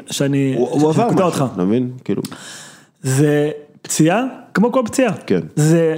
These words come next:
Speaker 1: זה פציעה כמו קרע בשריר, כמו, אה, ברך, כמו קרסול, כמו, זה פציעה, וזה פציעה הרבה יותר קשה. ו-, ובאמת שזה משהו שהוא, שהוא
Speaker 2: כי,
Speaker 1: בסדר.
Speaker 2: כי הרבה פעמים לא עוברים טיפול. אם אתה
Speaker 1: בדיוק.
Speaker 2: נקרע בשריר, יודעים מה, איך
Speaker 1: בדיוק,
Speaker 2: לטפל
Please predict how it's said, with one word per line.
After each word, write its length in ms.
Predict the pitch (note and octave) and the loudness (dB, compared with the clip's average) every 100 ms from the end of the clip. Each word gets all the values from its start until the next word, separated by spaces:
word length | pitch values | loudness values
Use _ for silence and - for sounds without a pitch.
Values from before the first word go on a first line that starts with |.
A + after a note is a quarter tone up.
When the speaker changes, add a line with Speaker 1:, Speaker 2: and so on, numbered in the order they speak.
| G#3+ | -2
Speaker 1:
זה 140 | E3 | 0
פציעה 380 | C#3 - E3+ G#3 | 0 2 2 2
כמו 220 | G3+ F#3 | 0 0
קרע 220 | F3 D#3 D3 | 2 2 0
בשריר, 460 | B2+ - F#3+ G3+ F#3+ | 0 0 2 2 -2
כמו, 340 | - D3+ D#3 D3+ | -2 2 2 2
אה, 280 | C#3+ C#3 C3+ | 2 2 2
ברך, 380 | C3+ E3 F#3 - | 2 2 0 0
כמו 120 | D3+ | -2
קרסול, 540 | C#3+ C#3 - G3 A3 G#3 - - | 0 0 2 2 2 -2 -8 -4
כמו, 340 | E3+ G#3 G#3+ | 0 0 0
זה 240 | E3 C3 C#3 | -2 0 0
פציעה, 420 | - - C#3+ F3+ D#3 - - - - | -2 -2 0 0 -2 -10 -20 -20 -4
וזה 160 | C#3+ C3 | 0 0
פציעה 420 | A#2+ - G3 G#3+ | 0 2 2 0
הרבה 220 | F3 D3+ F#3+ | 0 2 2
יותר 140 | G3 | 2
קשה. 280 | F#3+ D#3 F3+ G#2 - _ _ _ _ | 0 0 0 -2 -16 _ _ _ _
ו-, 1200 | D#3 C#3 C#3 D3 D3 D3 D3 C#3+ C#3+ C#3+ C#3+ C#3+ C#3+ D3+ C3+ | -2 2 4 4 2 2 2 2 2 2 2 0 -2 -4 -2
ובאמת 460 | C3 C#3 C#3+ F#3+ | 0 2 2 2
שזה 120 | F3+ | 2
משהו 180 | F3+ G3+ | 2 2
שהוא, 240 | G#3 F3 D3+ C3+ | 2 2 2 0
שהוא 160 | D#3 | 0
Speaker 2:
כי, 60 | C#3 | 0
Speaker 1:
בסדר. 300 | B2+ A3 D3+ | 2 2 2
Speaker 2:
כי 80 | C#3+ | 2
הרבה 220 | B2 C#3 | 2 2
פעמים 340 | D3 C3 C#3+ | 2 2 2
לא 80 | C3+ | 2
עוברים 260 | C3 C3 C3+ | 2 2 0
טיפול. 380 | A#2+ - D#3+ D#2 | 0 0 0 2
אם 160 | C3+ D#3+ | 2 4
אתה 80 | |
Speaker 1:
בדיוק. 240 | F#3+ A#3+ F3 | 4 2 0
Speaker 2:
נקרע 180 | - D3+ | 0 0
בשריר, 520 | C#3 - B2 A#2 A#2+ | 0 0 0 0 0
יודעים 360 | A2+ C3 D#3+ A3+ | 2 2 2 0
מה, 160 | F3 | 0
איך 100 | E3+ | 2
Speaker 1:
בדיוק, 200 | D#3+ F#3 | 2 0
Speaker 2:
לטפל 140 | F#3 | 0